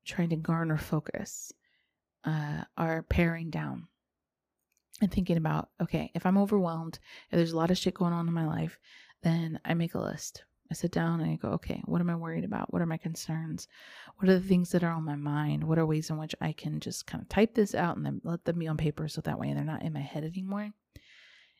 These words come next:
And then once that's finished, I cross out what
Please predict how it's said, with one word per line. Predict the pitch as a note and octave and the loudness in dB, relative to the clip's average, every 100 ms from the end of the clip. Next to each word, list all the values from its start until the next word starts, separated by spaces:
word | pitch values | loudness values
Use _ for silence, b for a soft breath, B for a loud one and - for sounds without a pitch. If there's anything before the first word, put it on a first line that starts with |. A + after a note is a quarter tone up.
| _ | _
And | F3 | 2
then | E3+ E3+ | 4 4
once | F3 - | 0 2
that's | F3+ - | 0 0
finished, | - F3+ C#3+ F3+ - - - - - _ _ _ - | 0 2 2 0 -4 -10 -16 -20 -20 _ _ _ 0
I | E3+ D#3+ | 2 0
cross | - - F3 - | -2 -2 -2 2
out | E3 D#3 | 2 2
what | D#3 D3+ D3+ | 2 2 0